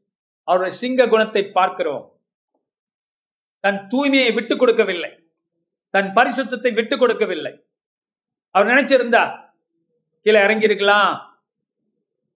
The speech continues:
தேவகுமாரனை இறங்கும் என்று உலகத்தின் சத்தம் அவர் காதுகளில் ஒலிக்கும் போது அவர் இறங்கவில்லை. சிங்கமாய் கர்த்தருக்கு தன்னை ஒப்பு கொடுத்தார்.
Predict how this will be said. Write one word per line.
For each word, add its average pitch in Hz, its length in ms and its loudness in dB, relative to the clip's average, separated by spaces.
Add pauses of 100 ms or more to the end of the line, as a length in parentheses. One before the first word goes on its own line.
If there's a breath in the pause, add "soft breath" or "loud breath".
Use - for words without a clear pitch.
(280)
தேவகுமாரனை 226 720 0
இறங்கும் 240 840 0 (680)
என்று 190 200 -4
உலகத்தின் 254 500 2
சத்தம் 247 460 0
அவர் 202 200 0
காதுகளில் 233 600 2
ஒலிக்கும் 220 420 -2
போது 208 180 -4
அவர் 196 120 -2
இறங்கவில்லை. 196 880 -4 (2500)
சிங்கமாய் 226 500 2
கர்த்தருக்கு 202 460 -2
தன்னை 170 200 -6
ஒப்பு 156 240 -8
கொடுத்தார். - 440 -10